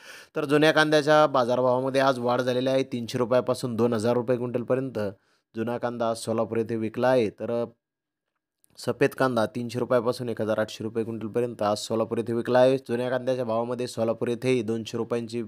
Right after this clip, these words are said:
बाजारभावामध्ये वाढ क्विंटल मागे आज झाली आहे. तर चेन्नई येथे पंचेचाळीस कांदा गाड्यांची आवक आहे. जुना कांदा मीडियममध्ये एक हजार आठशे रुपये क्विंटलपर्यंत विकला. टॉप क्वालिटीचा एक अर्धा लॉट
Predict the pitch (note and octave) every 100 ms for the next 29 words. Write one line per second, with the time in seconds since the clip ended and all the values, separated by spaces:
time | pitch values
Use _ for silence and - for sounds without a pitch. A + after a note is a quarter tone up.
0 | - A2 G2 G#2+ G#2+ A2 A2+ A2 A2+ C3
1 | G2 _ _ - _ - A2 A#2 A#2 A#2
2 | A#2 A2+ A2+ A2+ A#2+ B2+ B2+ A2+ - A#2+
3 | B2 B2 A#2 G#2+ A#2 G#2+ A2+ A#2+ A2+ A#2+
4 | A#2 A#2 A#2 A#2+ A2+ G#2+ A2+ B2 B2 A2
5 | A2 A#2+ A#2+ B2 A#2+ G2+ F#2 _ _ _
6 | _ A#2 A#2 B2+ B2+ B2 A#2+ A#2 A#2+ A2+
7 | - A2+ G#2+ A2+ A2+ A#2 A#2 A#2 A#2 A#2+
8 | B2 A#2+ A2+ - A#2 A2+ A2+ A2 G#2 G#2
9 | A2 A2 A2+